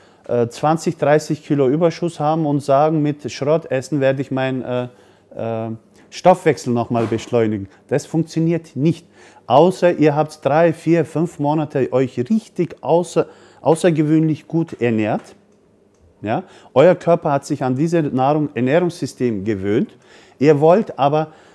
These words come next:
dass der Körper schockiert wird, ja? Dass der Kreislauf, äh, Stoffwechsel auf hundertachtzig geschossen wird.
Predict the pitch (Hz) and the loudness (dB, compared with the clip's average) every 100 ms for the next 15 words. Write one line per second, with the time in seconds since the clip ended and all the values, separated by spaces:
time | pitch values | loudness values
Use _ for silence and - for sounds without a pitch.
0 | _ - 127 147 131 - 190 196 160 151 | _ 0 2 2 0 4 4 6 0 0
1 | - - - 156 - 185 147 95 92 - | -8 -6 -4 -4 2 2 2 -4 -6 -6
2 | _ _ 107 147 165 - - 127 - 117 | _ _ -4 -4 -4 -14 -2 -2 2 0
3 | 110 113 _ _ - 165 180 175 160 - | 0 -2 _ _ 6 6 8 4 2 0
4 | - - 110 101 - _ - 107 - 196 | -16 -2 0 0 -4 _ -18 -2 6 6
5 | 202 175 - 165 160 _ _ 117 131 - | 6 2 2 -6 -6 _ _ 2 2 0
6 | - _ 139 151 143 156 - - 120 107 | -16 _ -2 0 0 -4 -4 -8 -8 -8
7 | - 98 - 110 | -6 -8 -6 -10